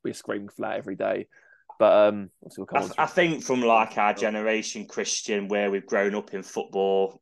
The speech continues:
Speaker 2: you probably say they're soft 'cause of what you've grown up into. But, like,
Speaker 1: Mm.
Speaker 2: nowadays, you're gonna get them. There was, he just,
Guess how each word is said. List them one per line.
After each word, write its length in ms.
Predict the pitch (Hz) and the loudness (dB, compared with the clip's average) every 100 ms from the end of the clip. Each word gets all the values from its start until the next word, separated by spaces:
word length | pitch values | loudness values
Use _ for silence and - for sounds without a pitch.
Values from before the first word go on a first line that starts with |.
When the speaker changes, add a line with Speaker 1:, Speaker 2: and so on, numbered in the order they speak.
| _ | _
Speaker 2:
you 120 | 107 | -16
probably 300 | 98 107 95 | -4 0 0
say 300 | 95 - 95 | -2 -2 -2
they're 240 | 92 95 90 | 0 -2 -2
soft 480 | - 110 92 - - | -4 -4 -4 -6 -16
'cause 200 | 98 92 | -14 -10
of 60 | |
what 200 | 95 98 | -6 -6
you've 160 | 101 87 | -8 -4
grown 280 | 98 92 98 | 0 0 -2
up 200 | 95 98 | -6 -10
into. 280 | 90 101 | -10 -8
But, 160 | 92 98 | -6 -4
like, 220 | 98 92 | -2 -2
Speaker 1:
Mm. 40 | 87 | -2
Speaker 2:
nowadays, 480 | 87 85 87 87 92 | -4 -4 -4 -8 -8
you're 60 | |
gonna 200 | 92 87 | -8 -8
get 240 | 85 90 87 | -4 -4 -4
them. 240 | 85 85 _ | -6 -6 _
There 100 | 101 | -4
was, 240 | 95 95 - _ _ _ - | -2 -4 -10 _ _ _ -10
he 120 | 113 | -8
just, 440 | - 95 - - | -8 -6 -6 -8